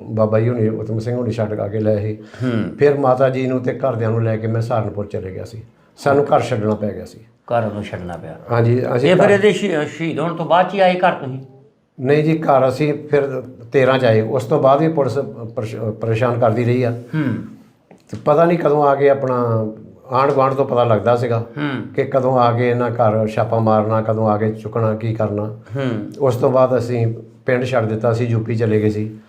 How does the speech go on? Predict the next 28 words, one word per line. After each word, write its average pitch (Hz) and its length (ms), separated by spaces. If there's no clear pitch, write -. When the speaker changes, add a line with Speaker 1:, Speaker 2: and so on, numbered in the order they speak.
Speaker 2:
ਠੀਕ 113 320
ਹੈ। 80 160
Speaker 1:
ਦੋ 123 360
ਹਜ਼ਾਰ 139 580
ਗਿਆਰਾਂ 123 280
ਦੇ 147 100
ਵਿੱਚ 139 380
ਮਾਤਾ 117 320
ਜੀ 127 160
ਇੱਥੇ 120 220
ਆਏ 110 140
ਸੀਗੇ। 120 420
Speaker 2:
ਹੂੰ। 135 220
Speaker 1:
ਤੇ 135 100
ਤੇਰਾਂ 139 420
ਵਿੱਚ 151 200
ਮਾਤਾ 123 320
ਜੀ 120 280
ਆਪਣਾ 107 460
ਸਾਡੇ 107 280
ਸਰੀਰ 98 260
ਛੱਡ 92 220
ਗਏ 98 140
ਸੀ। 107 140
Speaker 2:
ਅੱਛਾ, 107 280
ਅੱਛਾ। - 240
ਠੀਕ 107 260
ਹੈ। 90 60